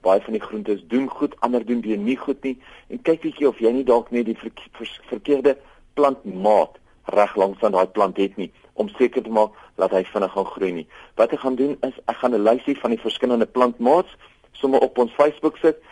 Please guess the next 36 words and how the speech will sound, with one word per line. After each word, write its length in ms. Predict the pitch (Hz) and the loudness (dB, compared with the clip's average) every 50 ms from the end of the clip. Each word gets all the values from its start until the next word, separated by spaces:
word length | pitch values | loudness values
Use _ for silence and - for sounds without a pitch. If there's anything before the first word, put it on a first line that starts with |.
| - - _ | -20 -16 _
So 120 | - 127 113 | -2 -2 -2
vir 120 | - 117 | 0 0
die 120 | 123 120 | -2 -2
van 120 | - 131 120 | 0 2 2
julle 160 | 120 117 113 | 4 4 4
wat 220 | 104 110 101 - | 4 2 2 2
na 140 | - 104 98 | 2 2 4
dan 120 | 98 101 98 | 4 2 0
wil 120 | 95 92 | 0 -2
gaan 260 | - - 98 95 98 | -2 -2 -4 -2 0
loer, 240 | 110 135 151 151 - - - - - _ - | 0 0 0 0 -2 -8 -20 -20 -20 _ -12
gaan 140 | - 107 - | -12 -8 -2
kyk 240 | - 120 117 117 - | -2 -2 -2 -2 -2
na 100 | 113 107 | -2 -2
ons 160 | 104 101 - - | -2 -2 -2 0
Facebook, 480 | - 139 139 139 - - 143 135 - - _ - - _ _ | 2 2 2 2 0 -2 -2 -2 -2 -8 _ -20 -20 _ _
soek 300 | _ - 139 131 - - | _ -4 -4 -4 -2 0
net 180 | 127 123 117 - _ | 0 0 -2 -2 _
Garden 380 | - 92 92 101 107 104 107 101 | 2 4 4 4 4 2 0 0
World 260 | 92 95 92 87 95 | 2 2 2 0 0
Nursery 540 | 104 117 131 135 - - 156 151 143 139 - _ _ _ - | -2 0 0 0 0 -2 -2 -2 -2 -4 -8 _ _ _ -10
en 140 | - 202 196 | -6 -4 -4
jy 100 | 196 190 196 | -4 -2 0
sal 120 | 208 214 | 0 0
ons 140 | - 202 - | 0 -2 -2
kry 300 | - 131 135 131 127 123 _ _ _ - - | 0 2 4 2 2 0 _ _ _ -8 -4
en 80 | 104 | -2
dan 100 | 95 92 - | -2 -2 -2
sal 80 | - 104 | -2 -2
jy 80 | 95 92 | -2 -4
sommer 240 | - 113 107 101 | -4 -4 -4 -2
hierdie 260 | 95 98 95 98 101 - | -2 -2 -4 -4 -6 -4
plantmaatslys 1040 | - 107 98 95 95 98 95 92 95 98 98 98 - - 92 90 90 92 95 92 - - | 0 0 0 0 -2 -4 0 4 4 4 4 2 -4 -10 -6 -2 -2 -2 -2 -4 -6 -2
ook 220 | 107 101 - - | -2 -2 -2 0
daar 200 | - 95 90 87 - | 0 2 2 2 0
kry. 280 | - 87 80 76 69 | -2 -4 -4 -4 -4